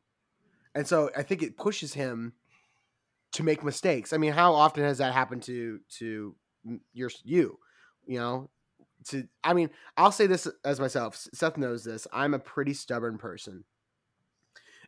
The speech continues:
And it's, sometimes it's really, really, really hard for me to admit I'm wrong, ev-, not about big stuff necessarily, when it's small stuff.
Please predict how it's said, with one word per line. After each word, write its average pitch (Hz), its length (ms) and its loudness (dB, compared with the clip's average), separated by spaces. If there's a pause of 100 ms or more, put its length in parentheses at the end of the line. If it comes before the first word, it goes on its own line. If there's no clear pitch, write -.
And 120 380 -4 (320)
it's, 143 160 -2 (120)
sometimes 160 480 2
it's 117 140 -12
really, 139 320 2
really, 135 320 -2
really 123 260 -4
hard 117 320 -6
for - 100 -12
me 113 180 -6
to 117 180 -6
admit 110 240 -8
I'm 110 220 -10
wrong, 127 420 -2 (100)
ev-, 147 180 -2 (840)
not 156 300 6
about 202 360 4
big 143 200 -2
stuff 180 320 0
necessarily, 196 600 -2
when 147 160 -2
it's - 260 -8
small 135 360 2
stuff. - 520 -16